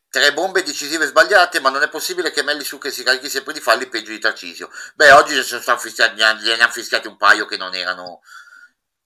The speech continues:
il massimo, cioè non era, uno era un po' più fallo in attacco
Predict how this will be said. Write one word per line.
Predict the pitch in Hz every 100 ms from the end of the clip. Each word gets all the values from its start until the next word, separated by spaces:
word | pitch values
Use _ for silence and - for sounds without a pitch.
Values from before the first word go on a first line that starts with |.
| _
il | - 107
massimo, | - - - 101 95
cioè | 104 110 104
non | 104 110
era, | 110 110 - 98 73
uno | 131 147 156 156 151 147 135 123
era | 123 120 123
un | 123
po' | 135 131
più |
fallo | 120 131 123
in |
attacco | 120 - 123 107 - 107 101 101